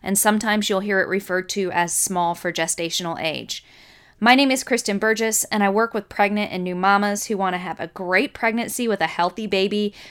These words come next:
who wanna have a natural birth, even a beautiful sacred birth experience,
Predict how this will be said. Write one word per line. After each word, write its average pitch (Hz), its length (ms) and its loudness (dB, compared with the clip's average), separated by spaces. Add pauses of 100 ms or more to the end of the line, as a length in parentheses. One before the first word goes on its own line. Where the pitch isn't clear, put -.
who 220 100 -2
wanna 240 240 4
have 240 200 0
a 220 40 2
natural 190 460 2
birth, 202 300 0
even 214 240 -2
a 185 40 0
beautiful 190 380 0
sacred 180 480 0
birth 196 220 0
experience, 196 760 -2